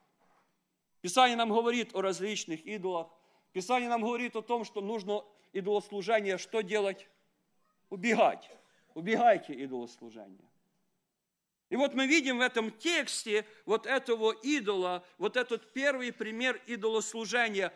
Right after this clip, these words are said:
Что это такое, братья и сестры, вот этот идол? Что он собой символизирует?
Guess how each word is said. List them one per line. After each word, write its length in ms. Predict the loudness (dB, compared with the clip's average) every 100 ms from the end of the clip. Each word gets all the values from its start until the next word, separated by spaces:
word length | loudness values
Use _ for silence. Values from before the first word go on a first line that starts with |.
| -14 _ -12
Что 380 | -10 -2 2
это 240 | 4 2 0
такое, 480 | -4 -2 0 0 0
братья 340 | -6 -8 -8
и 60 | -12
сестры, 400 | -8 -10 -6 -4
вот 180 | -2 -2
этот 320 | -4 -6 -8
идол? 300 | -10 -6 -6
Что 240 | -8 -6 -4
он 100 | -4
собой 320 | -8 -6 -8
символизирует? 880 | -8 -8 -8 -8 -10 -12 -12 -14